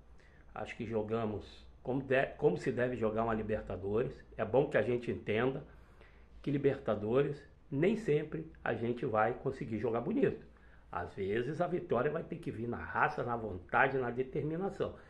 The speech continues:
Foi o que aconteceu ontem e vai ter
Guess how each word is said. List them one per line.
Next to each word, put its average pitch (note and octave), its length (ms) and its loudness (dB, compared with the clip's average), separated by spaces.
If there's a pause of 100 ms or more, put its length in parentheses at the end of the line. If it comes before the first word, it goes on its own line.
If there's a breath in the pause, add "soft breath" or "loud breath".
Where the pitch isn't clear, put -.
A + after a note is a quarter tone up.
(300 loud breath)
Foi F#2 240 -2
o F#2+ 40 -8
que - 100 -2
aconteceu G#2+ 680 -4
ontem F3 360 2 (180)
e - 180 -4 (120)
vai G#2 320 2
ter C3 580 0